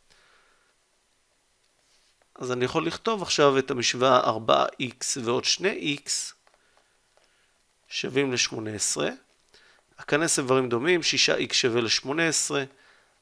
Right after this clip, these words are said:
אחלק במקדם של X שהוא שש,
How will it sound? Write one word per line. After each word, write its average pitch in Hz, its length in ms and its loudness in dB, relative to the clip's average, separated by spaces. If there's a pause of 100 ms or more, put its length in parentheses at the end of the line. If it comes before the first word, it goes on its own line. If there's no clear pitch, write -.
אחלק 147 480 -2
במקדם 123 720 0
של 120 320 -2
X - 280 -8 (760)
שהוא - 280 -8
שש, - 500 2